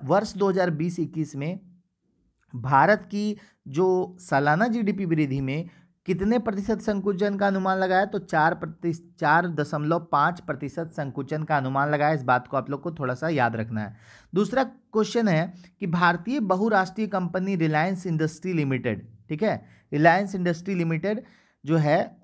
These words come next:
आपको पता होगा कि इसके चेयरमैन जो मुकेश अंबानी भारत के सबसे अमीर व्यक्तियों की सूची में आते हैं, ठीक है। तो रिलायंस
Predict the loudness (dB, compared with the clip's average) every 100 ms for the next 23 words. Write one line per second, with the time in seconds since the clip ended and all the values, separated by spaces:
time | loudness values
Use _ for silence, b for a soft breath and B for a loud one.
0 | _ -6 -4 -4 -2 2 2 2 2 0
1 | -2 -8 -4 -2 -2 -2 -6 -8 0 2
2 | 4 2 0 0 -2 -2 -2 -2 -2 -2
3 | -2 -2 -2 -4 -6 -6 -6 -8 -6 -6
4 | -4 -2 2 2 4 2 0 -4 -4 -4
5 | -6 -6 -4 -2 -2 -2 -4 -4 -6 B
6 | B -10 -4 -4 B B B B _ 2
7 | 4 2 -2 B -2 2 2 2 -2